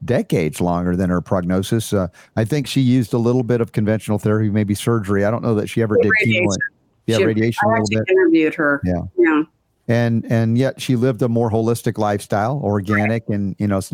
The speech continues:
Speaker 1: supportive detox. And eventually, apparently she succumbed to a recurrence of it. Uh, but I appreciated her candor through her journey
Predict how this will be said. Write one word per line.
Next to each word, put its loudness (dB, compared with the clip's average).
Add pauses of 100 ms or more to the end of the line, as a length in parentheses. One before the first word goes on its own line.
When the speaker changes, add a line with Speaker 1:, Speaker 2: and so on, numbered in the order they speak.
Speaker 1:
supportive -2
detox. -2
And -2 (380)
eventually, 0 (120)
apparently 0
she -2 (100)
succumbed -2
to 2
a 2
recurrence -2
of 0
it. -2 (400)
Uh, 0
but -2 (160)
I 2
appreciated -2
her 0
candor 0
through 0
her 2
journey -2